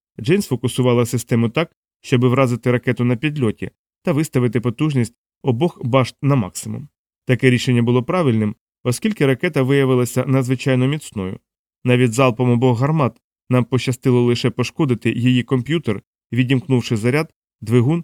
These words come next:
та систему навігації. Ракета відрубалась у небі над поселенням, але за інерцією помчала далі з неймовірною швидкістю. Виведена з ладу мертва ракета вдарилась об землю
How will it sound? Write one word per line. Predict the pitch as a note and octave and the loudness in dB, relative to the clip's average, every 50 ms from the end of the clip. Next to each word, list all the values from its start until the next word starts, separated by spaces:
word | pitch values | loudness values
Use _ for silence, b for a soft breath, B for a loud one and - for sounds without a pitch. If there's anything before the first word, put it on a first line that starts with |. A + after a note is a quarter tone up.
| _ _ _ | _ _ _
та | - C3 | -4 -4
систему | B2+ - C3+ - - B2 A#2 A#2 | -2 -2 -4 -2 -2 0 0 0
навігації. | A#2 A#2 A#2 B2+ B2 G2 E2 - - - - - - - _ _ _ _ _ _ _ _ - | 0 0 -2 -2 -4 -4 -6 -10 -12 -14 -14 -14 -16 -18 _ _ _ _ _ _ _ _ -4
Ракета | B2 C3 B2+ - C3+ A#2 - B2 | -2 -2 0 2 0 0 2 2
відрубалась | A#2 A#2+ A#2 A#2+ B2 A#2 D#3 E3 D3 A2+ - - | 0 2 2 0 0 0 0 0 0 0 -2 -2
у | - B2+ | -2 0
небі | B2+ C3 A#2 G#2+ A#2+ A#2 | 2 2 2 0 0 0
над | B2 A#2+ A2+ - | 0 -2 -2 -2
поселенням, | B2 A#2 - - E3+ E3+ D3 A#2 G#2+ G#2 G2+ - _ _ _ _ | -4 -6 -4 -2 -2 -2 0 0 -2 -2 -4 -8 _ _ _ _
але | - B2 B2+ C3+ B2 | 0 2 4 4 4
за | A2 C3 B2 | 2 2 0
інерцією | B2+ C#3+ E3 D#3+ D3 - - B2 G#2+ G2+ - _ _ _ - | 2 0 -2 -2 -4 -4 -2 -2 -2 -2 -4 _ _ _ -2
помчала | C3 B2 A#2+ A#2 - B2 A#2 A#2 A2 | -2 -2 0 0 0 0 0 0 0
далі | A2 D3 D3 C3 A2+ A2 - | 0 0 0 0 0 0 0
з | A2+ A#2+ | 0 0
неймовірною | C3+ C3+ C3+ C3+ C3 A#2+ A#2+ G#2+ G#2+ A2 A#2 B2 | 2 2 2 2 2 2 0 0 0 0 -2 -2
швидкістю. | B2 - G2+ F2+ - - - F2+ - - - - - _ _ _ _ _ _ _ _ _ _ - B2 | -4 -6 -8 -10 -10 -10 -14 -16 -16 -16 -20 -20 -20 _ _ _ _ _ _ _ _ _ _ -2 2
Виведена | A#2+ C3 A#2+ A#2 A2+ A#2+ A2+ A#2 A#2+ A#2 | 4 4 6 4 4 2 2 2 2 0
з | A2+ | 2
ладу | C3 A#2+ G#2+ A2+ A2+ - B2+ | 0 0 0 0 0 0 2
мертва | B2+ B2+ A#2+ - - A#2 A#2 | 2 2 2 0 -2 -2 -2
ракета | A2+ A2+ - - E3+ D3+ - A2+ A2 | -2 -2 -2 -4 -4 -2 -2 -2 -2
вдарилась | A#2 A2+ A2+ B2 A#2 A#2 A2+ A#2 A2 - | -2 0 0 0 0 2 0 -2 -2 -2
об | A#2 A2 | -4 -4
землю | G#2+ C3+ E3 E3 C3 G#2+ G#2 | -2 -2 -2 0 0 -2 -2